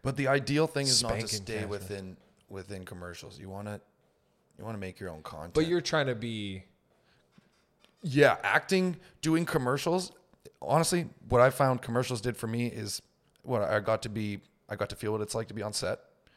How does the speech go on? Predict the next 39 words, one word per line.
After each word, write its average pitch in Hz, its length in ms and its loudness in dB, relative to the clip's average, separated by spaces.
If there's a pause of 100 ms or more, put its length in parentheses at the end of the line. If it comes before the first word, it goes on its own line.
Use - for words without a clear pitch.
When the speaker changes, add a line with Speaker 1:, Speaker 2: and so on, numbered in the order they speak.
(240)
Speaker 1:
It's - 160 -8
moved 101 260 -4
me 98 240 -6
into 95 600 -8 (1400)
seeing 107 320 -4
what, 101 140 -6 (100)
you 107 120 -8
know, 98 260 -10
how 113 100 0
to 101 80 -2
work 92 260 -8
with 107 120 -10
directors 101 500 -6
on - 140 -4
Speaker 2:
And 143 100 0
Speaker 1:
a - 20 -8
Speaker 2:
be 120 220 -2
around 101 360 -2
it, 98 160 -6
Speaker 1:
You - 60 -8
know 120 60 -4
Speaker 2:
yeah. 110 40 -4
Speaker 1:
what 104 80 -4
I 101 40 -6
mean? 113 160 -4
You're 104 80 -8
just 101 200 -6
always 101 260 -2
around 92 320 -2
it. - 120 -4 (380)
And 101 160 -2
then, 95 420 -2
um, 87 480 -4 (1300)
you're 104 140 -6
constantly, 107 680 -6 (460)
you 110 100 -6
know, 104 140 0
putting 107 280 -2
in 101 280 -6